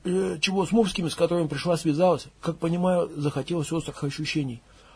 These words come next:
Они вот вчетвером как бы без командира, но она точно была неформальным лидером. Имеет потенции, да, стремится и всё такое». «Чего, думаешь, хочет?» Артист погремел во рту о зубы леденцом, гоняя его от щеки к щеке.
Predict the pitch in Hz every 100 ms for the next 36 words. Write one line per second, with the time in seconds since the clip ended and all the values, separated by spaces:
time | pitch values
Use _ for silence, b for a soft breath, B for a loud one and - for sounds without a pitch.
0 | B - 175 202 180 - 170 175 185 175
1 | - 160 165 156 143 147 - 156 175 190
2 | 180 143 135 147 156 165 170 160 156 143
3 | 147 143 139 139 151 151 131 - 139 143
4 | 135 127 113 b b b - 147 190 -
5 | 160 165 151 139 139 131 120 - - 156
6 | 196 - 147 120 156 147 131 139 117 -
7 | - _ _ - - _ _ _ _ _
8 | - - 180 175 185 175 147 - 160 180
9 | 160 _ _ _ - - 127 - 160 -
10 | - 147 151 165 160 117 123 139 - 165
11 | - 123 143 127 127 135 - 170 185 123
12 | 139 135 135 135 - 151 147 - 147 139
13 | 123